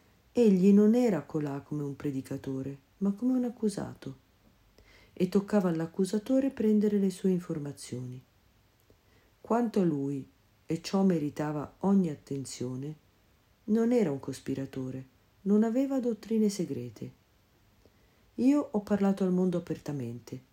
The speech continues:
ho sempre insegnato nella sinagoga e nel tempio, dove tutti i giudei si riuniscono,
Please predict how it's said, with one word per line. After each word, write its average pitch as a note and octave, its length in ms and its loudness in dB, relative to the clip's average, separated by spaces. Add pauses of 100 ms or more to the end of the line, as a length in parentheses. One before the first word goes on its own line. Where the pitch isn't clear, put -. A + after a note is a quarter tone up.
(460)
ho G3 120 0
sempre C4 420 2
insegnato F#3+ 480 0
nella D#3+ 220 0
sinagoga D3 600 -4
e F#3 40 0
nel F3 220 -2
tempio, C3+ 480 -6 (500)
dove F3+ 260 2
tutti B3+ 280 -2
i G3+ 60 2
giudei F3 340 2
si F3 180 -2
riuniscono, C#3 720 -6